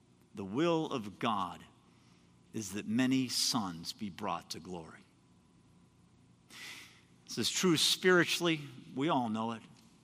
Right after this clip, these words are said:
Every one of us is aware of the, the imperative of the Great Commission. Brothers,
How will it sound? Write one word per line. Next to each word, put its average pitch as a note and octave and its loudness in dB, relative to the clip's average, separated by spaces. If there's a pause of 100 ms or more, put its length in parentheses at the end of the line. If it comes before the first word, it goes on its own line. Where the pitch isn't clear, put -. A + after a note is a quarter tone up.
(140)
Every C#3 2
one C3+ 4
of A#2 0
us A#2+ -2
is A2 -6
aware A2 -2
of G2 -12
the, A#2 -8 (300)
the A2+ -4
imperative G#2+ -2 (280)
of G2 -8
the G#2+ -10
Great G#2+ -6
Commission. G2 -8 (1800)
Brothers, C3 2